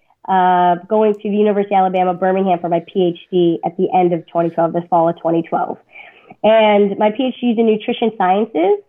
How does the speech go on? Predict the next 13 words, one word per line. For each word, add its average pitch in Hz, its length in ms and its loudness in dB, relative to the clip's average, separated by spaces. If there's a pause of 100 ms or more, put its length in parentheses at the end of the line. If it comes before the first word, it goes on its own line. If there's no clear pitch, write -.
(400)
And 233 240 2
when 240 160 2
I 226 120 4
went 247 360 -4
to 262 140 -10
start 247 320 0
that 214 220 -4
program, 202 760 -2 (720)
I 202 680 2
had 220 140 0
the 226 100 0
intention 202 760 -2 (380)
of 196 460 2